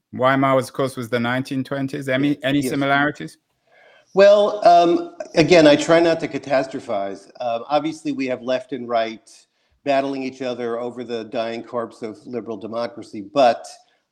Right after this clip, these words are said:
Speaker 2: I still think that a lot of people believe in liberal democracy, and we have a two hundred and fifty-year-old republic with very strong institutions. We're not Weimar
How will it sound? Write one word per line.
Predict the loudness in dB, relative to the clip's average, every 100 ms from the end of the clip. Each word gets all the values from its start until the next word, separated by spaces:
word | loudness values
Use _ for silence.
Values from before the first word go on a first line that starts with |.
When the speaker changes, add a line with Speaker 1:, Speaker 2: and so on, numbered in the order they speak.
| _ -8
Speaker 2:
I | -8
still | -6 -4 -4
think | 0 0 2
that | -4 -4 -14 _ _ _ _ -8
a | 2
lot | 4 4
of | 2
people | -4 -4
believe | -4 -4 -2 -4
in | -6
liberal | -6 -8
democracy, | -6 -4 -4 -6 -8 -8 -2
and | 2 2 0 -6 -16 _ _ _ _
we | -2 0
have | 0
a |
two | -4 0
hundred | 0 0 -4
and | -4
fifty-year-old | -4 -4 -2 0 0 -2 -8 -20 _ _ _ _ -8
republic | -6 2 2 4 0 0
with | -8 -8 -8
very | -8 -2 2 2
strong | 0 0 0 0
institutions. | -4 -8 -12 -8 -8 -8 -14 -14 -18 _
We're | -4 4
not | 6 6 4
Weimar | 2 2 2 0 0 -2